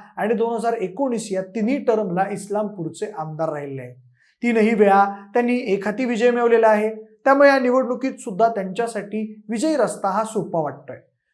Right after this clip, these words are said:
मित्रांनो, यानंतर डोळे झाकून आमदार होतील असं दुसरं नाव म्हणजे जितेंद्र आव्हाड.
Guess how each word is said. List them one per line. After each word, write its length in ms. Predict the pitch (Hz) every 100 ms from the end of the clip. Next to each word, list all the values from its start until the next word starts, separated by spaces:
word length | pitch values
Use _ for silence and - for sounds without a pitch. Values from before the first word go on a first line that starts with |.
| -
मित्रांनो, 360 | 269 311 311
यानंतर 460 | 302 294 285 294 240
डोळे 260 | 233 247
झाकून 340 | 220 214 220 233
आमदार 280 | 220 214 208
होतील 340 | 180 180 226
असं 180 | 202 185
दुसरं 320 | 165 170 240
नाव 140 | 247
म्हणजे 600 | 226 202 170 202 202 - -
जितेंद्र 420 | - - 226 220 220
आव्हाड. 400 | 214 151 127